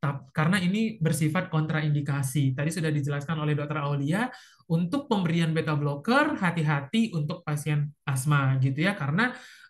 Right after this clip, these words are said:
eh, kalau misalnya ini, apa namanya, diblok, maka sesak napasnya bisa, eh, makin, eh, meningkat begitu. Nah,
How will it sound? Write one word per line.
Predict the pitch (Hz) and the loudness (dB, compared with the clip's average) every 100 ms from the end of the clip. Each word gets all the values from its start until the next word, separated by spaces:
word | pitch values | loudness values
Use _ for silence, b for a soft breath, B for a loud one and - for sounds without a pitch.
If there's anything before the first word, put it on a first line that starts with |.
| - | -2
eh, | 151 147 143 143 | 2 2 0 -4
kalau | 151 180 247 | -2 0 2
misalnya | 247 220 190 180 | 0 0 0 0
ini, | 175 170 170 170 160 156 160 | 2 2 2 2 0 0 -4
apa | - 151 151 | -4 -4 -2
namanya, | 147 147 143 165 208 | -2 -2 -2 -2 0
diblok, | 156 147 151 233 254 | 2 4 4 4 2
maka | 147 135 131 240 277 B B | -2 -4 0 0 0 B B
sesak | - 156 156 147 | -6 -4 -2 -2
napasnya | 135 143 185 | -2 -2 -2
bisa, | 147 131 165 160 - _ _ | -2 -2 -2 -4 -6 _ _
eh, | 147 143 139 | -6 -4 -4
makin, | 139 143 151 165 156 156 | -2 0 2 0 0 -6
eh, | - 131 | 0 2
meningkat | 143 160 165 170 131 - 135 | 4 4 2 0 -2 -4 -2
begitu. | 131 135 139 131 B B B B B | 0 0 -2 -8 B B B B B
Nah, | 175 170 160 156 | 4 4 4 -4